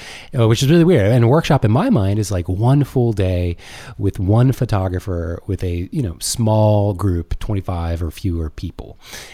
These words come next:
And a lot of these workshops are starting to be, like, mini conferences, seventy-five people, fifty people, or, or even a hundred, and they're still trying to call themselves a workshop, which is weird. But workshops still can be, like, a valuable networking opportunity, c-,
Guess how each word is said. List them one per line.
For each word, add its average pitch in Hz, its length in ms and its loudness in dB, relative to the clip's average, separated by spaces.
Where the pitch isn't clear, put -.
And 90 380 -6
a 98 80 -10
lot 98 240 0
of 113 80 0
these 92 340 -4
workshops 87 540 -4
are 80 60 -4
starting 85 300 -2
to 82 40 -4
be, 85 240 -2
like, 80 160 -6
mini 87 240 -2
conferences, 101 580 -4
seventy-five 101 520 0
people, 78 400 -6
fifty 98 260 -4
people, 82 560 -10
or, 87 280 -2
or - 40 -10
even 101 220 4
a 101 40 4
hundred, 123 380 2
and 98 100 0
they're 95 80 2
still 98 200 0
trying 95 200 2
to 87 60 0
call 92 140 0
themselves 87 280 0
a 87 180 -2
workshop, 92 520 -4
which - 160 -14
is 85 80 -10
weird. 85 300 -4
But 113 100 -2
workshops 165 500 0
still 262 240 0
can 180 160 0
be, 170 160 4
like, 143 120 2
a 120 60 2
valuable 113 540 4
networking 113 640 -2
opportunity, 117 720 0
c-, 113 180 -2